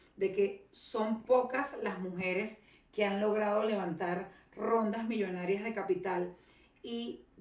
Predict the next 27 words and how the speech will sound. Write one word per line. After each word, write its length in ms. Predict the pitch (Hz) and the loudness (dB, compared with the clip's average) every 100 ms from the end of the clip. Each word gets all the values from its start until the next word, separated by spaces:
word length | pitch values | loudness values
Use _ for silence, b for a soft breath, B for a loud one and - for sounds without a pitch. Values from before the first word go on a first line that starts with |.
| 175 | -8
yo 420 | 143 220 214 208 | 0 4 4 2
definitivamente 1040 | 208 247 262 233 190 196 196 220 220 233 196 | -2 -2 -2 -2 2 2 2 -2 -2 -4 -2
decidí 880 | 226 226 - 220 202 190 226 - - b b | 2 2 0 -6 -4 -4 -4 -4 -8 b b
traer 380 | - 202 190 190 | -4 -2 0 2
a 60 | 202 | 2
Mati 420 | 220 190 175 180 | 0 0 0 0
a 120 | 196 | 0
formar 480 | 196 202 190 190 190 | -2 -2 -2 -2 -2
parte 400 | 208 202 220 220 | 0 0 -2 -4
de 160 | 202 214 | -2 2
Redress 520 | 196 175 196 254 - - B - | 2 2 2 0 -4 -16 B -6
porque 380 | 208 208 214 - | -2 0 -2 -2
hasta 320 | 190 190 202 | -2 -2 0
el 100 | 180 | -2
sol 280 | 175 214 226 | 0 0 2
de 140 | 254 | 2
hoy, 440 | 202 175 170 220 - _ - | 4 6 4 2 -4 _ -8
y 80 | |
tengo 280 | 180 185 185 | -2 0 2
que 140 | 220 220 | 0 0
confesarlo, 680 | 196 165 143 196 160 170 - | -2 -4 0 2 2 0 -6
hasta 200 | - 190 | -6 -4
el 100 | 170 | -4
sol 220 | 196 175 | 0 0
de 140 | 190 | 2
hoy 260 | 196 202 233 B B B _ | 4 2 0 B B B _
todavía 800 | 220 208 196 180 226 190 190 | 2 4 4 2 2 4 2